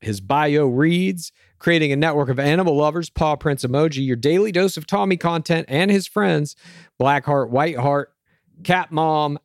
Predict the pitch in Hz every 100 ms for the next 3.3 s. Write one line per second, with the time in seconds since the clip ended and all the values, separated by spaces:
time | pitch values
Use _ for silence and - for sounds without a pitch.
0 | - 180 165 - 131 156 143 156 135 127
1 | 151 139 - 135 - _ _ - 185 135
2 | 139 131 123 - 131 123 123 120 123 123
3 | 113 113 104